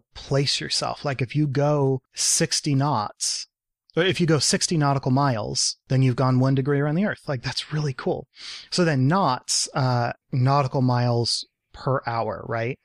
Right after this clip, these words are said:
So then Andy gave us two interesting rules called the three-minute rule and the six-minute rule. And I'm sure that there are sailors right now who are like, "How do you not <laughs> know this?" But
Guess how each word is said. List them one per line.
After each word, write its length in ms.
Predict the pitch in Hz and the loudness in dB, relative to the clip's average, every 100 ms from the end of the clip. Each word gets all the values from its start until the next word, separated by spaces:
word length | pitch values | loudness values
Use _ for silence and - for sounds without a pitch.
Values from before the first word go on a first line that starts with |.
| _ | _
So 120 | - 170 | -2 0
then 340 | 165 156 160 - | 2 0 -2 -6
Andy 340 | 180 175 196 160 | -2 0 0 0
gave 220 | 160 156 | 0 0
us 340 | 151 - - - | 0 -2 -4 -6
two 520 | - 175 190 185 190 | -4 0 2 0 -2
interesting 500 | 156 147 151 - 143 | -4 -2 -2 -2 0
rules 440 | 123 127 127 - - | 2 0 0 -4 -4
called 180 | 131 | -4
the 80 | 110 | -6
three-minute 420 | - 165 165 165 | -2 0 2 0
rule 220 | 165 151 143 | 0 2 2
and 100 | 123 | 0
the 80 | |
six-minute 480 | 98 156 - 139 117 | 0 -2 -2 -4 -4
rule. 260 | 120 113 - | -4 -6 -4
And 120 | 143 | -2
I'm 200 | 139 147 | 2 2
sure 360 | 135 - 156 170 | 0 -2 0 0
that 140 | 156 | 0
there 180 | 131 143 | -2 -2
are 140 | 143 117 | -2 -4
sailors 720 | - 147 131 127 123 120 - | -2 0 2 2 0 0 0
right 240 | 131 135 | -2 -2
now 240 | 131 123 107 | -2 -4 -4
who 120 | 127 | -4
are 100 | 120 | -2
like, 240 | 113 110 | -4 -4
"How 240 | - 135 143 | -6 -2 -2
do 80 | |
you 120 | 147 135 | 0 0
not 440 | 120 110 110 - | 2 0 -2 -2
<laughs> 0 | |
know 240 | 127 151 | 0 0
this?" 560 | 165 208 185 185 - - _ - - - - - - - | 0 0 2 2 0 -4 _ -14 -8 -4 -4 -6 -8 -6
But 400 | 131 180 156 143 | -2 2 2 0